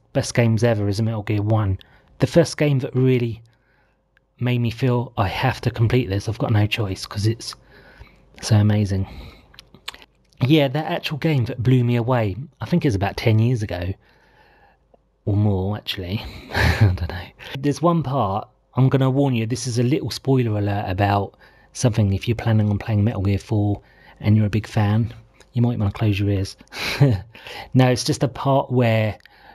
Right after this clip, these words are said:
you're in a helicopter in a journey in the game,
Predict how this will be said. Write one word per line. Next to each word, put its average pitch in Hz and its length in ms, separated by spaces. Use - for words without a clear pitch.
you're 123 120
in 123 60
a 117 40
helicopter 117 800
in 110 100
a 107 60
journey 113 380
in 120 120
the 110 80
game, 98 400